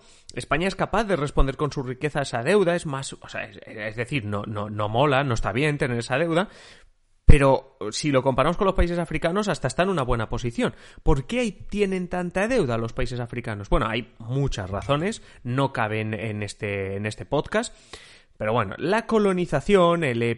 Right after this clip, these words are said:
el expolio de materias primas, eh, primero por parte de estados, ahora por parte de grandes corporaciones. Ah, resumen rápido: lo que podía enriquecer a los países africanos no es propiedad de los países africanos. Creo que es un resumen bastante rápido, otro día lo tratamos en detalle.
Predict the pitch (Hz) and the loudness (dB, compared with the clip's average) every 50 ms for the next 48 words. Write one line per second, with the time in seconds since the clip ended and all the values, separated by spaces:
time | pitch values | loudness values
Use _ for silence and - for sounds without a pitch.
0 | - _ - - 120 123 120 117 - - 175 175 175 170 160 156 156 151 151 147 | -6 _ -8 -6 -4 -4 -4 -6 2 2 2 4 4 2 2 2 2 2 2 0
1 | 151 147 147 - 156 147 143 135 120 - - - 208 208 190 170 160 160 156 - | 0 -2 -2 -2 -2 -2 -2 -4 -4 -2 -2 0 2 2 2 2 2 2 0 0
2 | 165 165 143 143 139 139 135 - 143 135 143 147 143 131 - 135 - - 143 - | 0 0 2 2 0 0 -2 -2 -2 -2 0 0 0 0 0 -2 0 -2 -4 -2
3 | - 123 113 - 180 190 175 165 160 - 160 147 139 139 - 143 135 - 147 135 | -2 -4 -2 0 0 2 2 2 0 0 0 0 0 0 -2 -2 -2 -4 -4 -2
4 | - 143 139 139 135 131 127 - - 151 - - - - 110 110 165 175 170 156 | -2 -2 -2 -2 -2 -4 -6 -4 -6 -6 4 4 4 4 4 0 0 0 2 2
5 | 151 151 151 - - - - - - - - - - 127 131 135 135 - - 139 | 0 -2 -4 -8 -16 -20 -20 -20 -20 -20 -20 -12 -10 -8 -8 -6 -8 -10 -10 -12
6 | - - 98 107 - 139 180 185 165 - 240 214 196 139 113 113 104 - - 110 | -8 -6 -6 -6 -2 0 0 0 2 2 4 4 4 2 2 -2 -4 -2 -2 0
7 | 117 123 139 160 156 - - - 185 190 190 240 269 269 233 196 202 202 - 165 | 2 2 2 2 0 0 -2 2 2 2 2 2 -2 -2 -2 -2 -4 -2 -2 -4
8 | 139 147 123 120 123 131 - - 170 185 180 165 165 151 - 151 - 214 220 220 | -2 -2 -2 0 0 0 0 0 0 0 0 -2 -4 -2 -2 0 0 0 0 0
9 | 247 240 - - - - 185 190 190 175 180 - 180 175 170 170 165 220 240 - | -2 -6 -8 -12 -8 -2 0 0 0 0 2 2 2 2 2 0 -2 -2 -4 -6
10 | - - 151 156 147 139 - 151 139 131 127 127 117 117 107 104 107 95 92 92 | -6 -4 -2 -2 -2 0 -2 -4 -2 -2 -4 -4 -4 -6 -6 -8 -8 -10 -10 -12
11 | 90 - - - - _ - _ - 165 180 180 185 160 170 170 151 156 147 - | -14 -16 -20 -20 -20 _ -20 _ -2 -2 0 0 0 -2 -2 -2 -2 -2 -2 -2
12 | 170 156 151 147 139 131 131 - 143 143 - 131 - 139 147 - 165 151 139 - | -4 -4 -2 -4 -4 -6 -4 -4 -4 -4 -4 0 0 0 0 0 -2 -2 -2 -2
13 | 139 131 131 135 131 123 120 - 131 120 - 127 123 120 - 123 113 110 110 - | -2 -2 0 0 0 -2 -2 -4 -4 -6 -6 -6 -8 -6 -8 -6 -6 -4 -2 -2
14 | 160 190 214 | -2 -2 -4